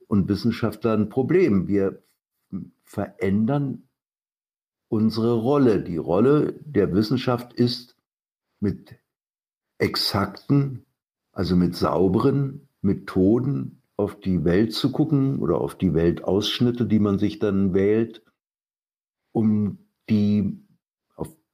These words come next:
der Grundlage der Methodik, also wie zähle ich oder wie befrage ich oder so, ne, dass ich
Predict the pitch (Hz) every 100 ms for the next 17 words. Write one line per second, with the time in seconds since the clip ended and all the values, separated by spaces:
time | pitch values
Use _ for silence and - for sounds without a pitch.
0 | _ - - - 101 90 92 87 82 80
1 | 78 104 135 139 90 80 90 87 - 87
2 | 82 82 80 71 78 85 95 104 - -
3 | 71 76 87 - - - - 147 156 151
4 | - _ _ - _ _ _ - 101 107
5 | 98 - -